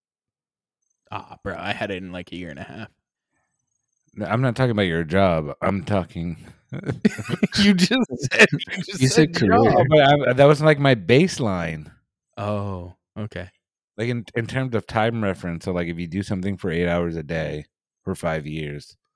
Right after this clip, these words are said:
Speaker 2: or you do something for four hours a day for ten years, it's ten thousand
Speaker 1: That'd be
Speaker 2: hours.
Speaker 1: twelve thousand. That'd be, like, thirteen thousand hours.
Speaker 2: Mm,
Speaker 1: Overachiever.
Speaker 2: Dum-dum, tsh.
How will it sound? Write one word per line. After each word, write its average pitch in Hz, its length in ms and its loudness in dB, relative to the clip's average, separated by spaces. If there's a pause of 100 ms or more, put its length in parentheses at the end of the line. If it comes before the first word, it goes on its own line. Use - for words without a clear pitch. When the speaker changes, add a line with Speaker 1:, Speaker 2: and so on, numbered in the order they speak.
(880)
Speaker 2:
or 92 60 -6
you 98 80 -4
do 104 100 -2
something 104 280 -4
for 80 80 -8
four 104 240 0
hours 85 300 0
a 76 60 -8
day 78 240 -4
for 71 120 -10
ten 80 280 -8
years, 73 480 -14 (2250)
it's - 100 -20
ten 127 220 -4
thousand - 80 -
Speaker 1:
That'd 113 120 4
be 131 80 6
Speaker 2:
hours. 139 120 2
Speaker 1:
twelve 95 260 2
thousand. 98 420 -4
That'd 104 160 -4
be, 110 120 -4
like, 87 200 -6
thirteen 110 460 -10
thousand 90 320 -12
hours. 90 240 -14 (1800)
Speaker 2:
Mm, - 80 -10 (100)
Speaker 1:
Overachiever. 95 880 -6 (760)
Speaker 2:
Dum-dum, 76 720 -4
tsh. - 720 -20